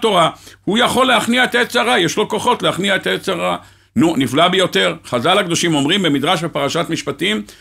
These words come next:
שהקדוש ברוך הוא ראה שדור, דורו של נוח, רחמנא ליצלן, הולך מדחי לדחי, ועובר על כל העבירות של ה-, שבעולם, כמו שכתוב בחז"ל,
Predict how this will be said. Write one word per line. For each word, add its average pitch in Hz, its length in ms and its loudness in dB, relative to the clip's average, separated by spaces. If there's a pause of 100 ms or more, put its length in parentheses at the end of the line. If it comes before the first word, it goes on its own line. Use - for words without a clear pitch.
(140)
שהקדוש 143 420 0
ברוך 180 240 0
הוא 208 160 0
ראה 165 340 4
שדור, 156 460 0 (340)
דורו 139 280 2
של 165 180 -2
נוח, 165 420 2 (280)
רחמנא 147 360 2
ליצלן, 180 420 2
הולך 151 300 0
מדחי 170 400 0
לדחי, 135 480 0 (260)
ועובר 139 300 2
על 170 80 2
כל 214 240 0
העבירות 170 400 0
של 165 160 0
ה-, 147 60 4 (200)
שבעולם, 139 600 2 (320)
כמו 151 260 0
שכתוב 151 520 0
בחז"ל, 147 480 2